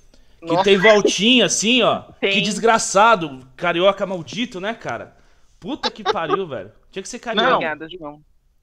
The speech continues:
Speaker 3: O, pegando o gancho aqui no que o Aron falou, que tinha pouca gente. Aron, eu excluí do vídeo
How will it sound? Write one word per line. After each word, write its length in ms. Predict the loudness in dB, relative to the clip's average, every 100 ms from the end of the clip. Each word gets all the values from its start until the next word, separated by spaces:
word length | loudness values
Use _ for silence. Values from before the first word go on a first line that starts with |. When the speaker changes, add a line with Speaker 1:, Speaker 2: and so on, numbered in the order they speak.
| _ -4
Speaker 3:
O, 600 | 0 2 2 0 -6 -12 -14 -10
pegando 360 | -8 -6 -2 -4
o 40 |
gancho 280 | -4 -6 -6
aqui 180 | -8 -8
no 100 | -10
que 140 | -4
o 80 | 0
Aron 200 | 0 -2
falou, 500 | -4 -4 0 0 0 _ _
que 100 | -14
tinha 240 | -6 -4 -2
pouca 380 | -2 -2 -4
gente. 380 | -2 -4 -6 -10 -6
Aron, 460 | -2 0 0 -2 -8 -20 _ _ _ -4
eu 260 | -2 -2
excluí 640 | -4 -12 -10 -8 -8 -10 -12
do 260 | -14 -16
vídeo 380 | -10 -10 -10 -14